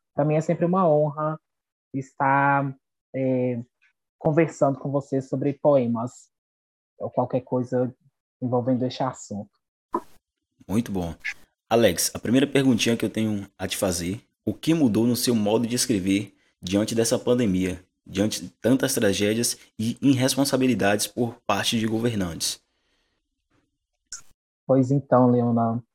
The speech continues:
Speaker 1: a pandemia, ela foi e está sendo um acontecimento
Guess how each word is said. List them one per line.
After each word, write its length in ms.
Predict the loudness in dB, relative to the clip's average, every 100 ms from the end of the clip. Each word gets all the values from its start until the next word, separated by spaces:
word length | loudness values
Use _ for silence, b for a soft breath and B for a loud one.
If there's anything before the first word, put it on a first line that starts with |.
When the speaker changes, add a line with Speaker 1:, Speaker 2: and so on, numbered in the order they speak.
| _ _ _ _
Speaker 1:
a 80 | -6
pandemia, 840 | -2 0 2 2 4 6 4 0 0
ela 280 | 4 4 0 _ _
foi 500 | 2 2 2 -4 -8 _ _
e 580 | -4 -2 0 0 -2 -2
está 380 | -4 -4 -2 -4
sendo 280 | -4 -4 -2
um 40 |
acontecimento 1200 | -2 -4 -4 -4 -4 -6 -4 -2 -4 -6 -8 -8